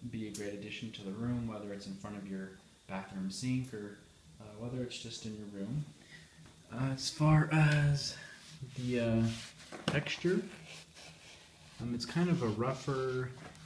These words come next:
carpet. Um, the seams are all, um, nice and tight. They seem good quality.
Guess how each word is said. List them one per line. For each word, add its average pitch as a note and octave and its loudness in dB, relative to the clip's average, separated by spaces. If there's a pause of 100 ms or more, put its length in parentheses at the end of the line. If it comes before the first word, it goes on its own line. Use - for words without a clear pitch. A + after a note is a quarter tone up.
(120)
carpet. C3 2 (880)
Um, G#2+ 2 (1300)
the G#2+ -2
seams B2+ 2
are A2+ 6
all, A2 2 (600)
um, G2+ -6 (1300)
nice G#2+ -4
and A2 -6
tight. G2+ -4
They A2+ -6
seem A2 -2
good G#2 -4
quality. G#2 -4